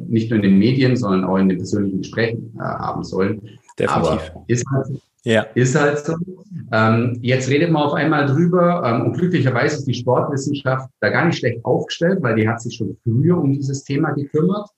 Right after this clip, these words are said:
Speaker 1: Ähm, aber eben immer zusammen, äh, meistens, wie ich vorher schon gesagt habe, in, in der Kombination mit Menschen, die damit ihr Geld verdienen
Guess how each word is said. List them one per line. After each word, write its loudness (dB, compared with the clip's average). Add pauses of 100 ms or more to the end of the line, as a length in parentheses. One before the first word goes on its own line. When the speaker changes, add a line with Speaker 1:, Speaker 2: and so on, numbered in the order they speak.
(500)
Speaker 1:
Ähm, 2
aber 0
eben 0
immer 4
zusammen, 0
äh, -6
meistens, 0
wie -4
ich -8
vorher 2
schon -2
gesagt -4
habe, -2
in, -8
in 0
der 0
Kombination 2
mit 4
Menschen, 2
die 2
damit 2
ihr 0
Geld 2
verdienen 0